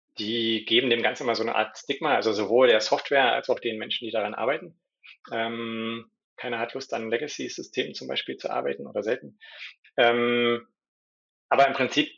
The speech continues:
sind ja alle Systeme, die wir im Betrieb haben, äh, in, in einem qualitativen Zustand, wenn man die Architektur an-, anschaut. Und ich finde, das sollte man einfach als Architekturqualität bezeichnen. Dann hat es auch gleich so einen viel positiveren Aspekt,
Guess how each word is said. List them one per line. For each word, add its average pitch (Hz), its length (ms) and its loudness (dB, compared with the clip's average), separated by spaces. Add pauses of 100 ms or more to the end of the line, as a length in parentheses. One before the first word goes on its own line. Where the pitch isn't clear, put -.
(180)
sind 120 180 2
ja 127 100 6
alle 135 540 6
Systeme, 131 520 2
die 117 120 2
wir 117 100 6
im 113 60 -2
Betrieb 113 340 -2
haben, 120 520 0 (100)
äh, 117 320 -2
in, 113 100 -4
in 113 180 -4
einem 110 340 -6
qualitativen 110 720 0
Zustand, 107 360 -4
wenn 107 80 -6
man 104 100 -4
die 107 80 0
Architektur 117 420 2
an-, 143 300 -2
anschaut. 127 380 4 (480)
Und 113 200 0
ich 120 100 -2
finde, 123 160 4
das 113 140 6
sollte 120 180 6
man 113 120 4
einfach 117 300 2
als - 160 -2
Architekturqualität 120 1040 -4
bezeichnen. 113 460 0
Dann 104 80 0
hat 104 80 -6
es 120 60 -2
auch - 120 -4
gleich 117 160 -2
so 107 100 -6
einen 107 260 -8
viel 123 160 -8
positiveren 117 680 -4
Aspekt, - 380 -2